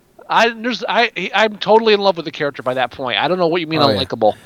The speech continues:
Speaker 2: Uh,
Speaker 1: Uh,
Speaker 2: well, here's another one you could add to your, to your list. You are correct. They are brothers.
Speaker 1: Thank you, Father.
Speaker 2: You're,
Speaker 1: What are
Speaker 2: you're
Speaker 1: you
Speaker 2: welcome.
Speaker 1: talking about?
Speaker 2: I don't know. He just looked so much older than, uh, Lou Gossett.
Speaker 1: Yeah, that was, that was <clears throat> wisdom aging him.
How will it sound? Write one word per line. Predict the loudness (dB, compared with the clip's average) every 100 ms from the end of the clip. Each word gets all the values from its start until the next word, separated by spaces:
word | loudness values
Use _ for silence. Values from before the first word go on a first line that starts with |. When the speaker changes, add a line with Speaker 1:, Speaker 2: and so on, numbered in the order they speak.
| -20 _
Speaker 2:
Uh, | -2 0 0
Speaker 1:
Uh, | 2
Speaker 2:
well, | 4 4 2 _ _ -10
here's | -4 -2
another | -2 0 0
one | 0 -2
you | -4
could | -2
add | -2 -2
to | -6 -4
your, | -4 -6
to | -6 -6
your |
list. | -4 -4 -6 -4
You | -2
are | -2
correct. | -4 -8 -4 -2 -2 _ -12 -6
They | -4
are | -4
brothers. | -6 -10 -12 -16 -18 _ _ _ _
Speaker 1:
Thank | -2 2 2 2 0
you, | -2 -4 _ _ -20 -20
Father. | -4 4 4 4 -2
Speaker 2:
You're, | -4 -6 -8
Speaker 1:
What | -4
are |
Speaker 2:
you're | -2
Speaker 1:
you |
Speaker 2:
welcome. | 0 2 2 0
Speaker 1:
talking | -10
about? | -6 -4 -4 -8 -2
Speaker 2:
I | 2
don't | 4
know. | 4
He | 4
just | 0 -4
looked | 2 2 2 -8
so | -8 -6 -4 -2
much | -2 -4 -4
older | -2 0 0 -2
than, | -2 -4 -4
uh, | -4 -6
Lou | -6
Gossett. | -6 -6 -6 -8 -12 _ _
Speaker 1:
Yeah, | -6 0
that | 2
was, | 2 2
that | 0
was | 2 -2 -8 _ -2
<clears throat> | 0 2
wisdom | 0 0 -2 -2
aging | -2 -2 -4
him. | -8 -12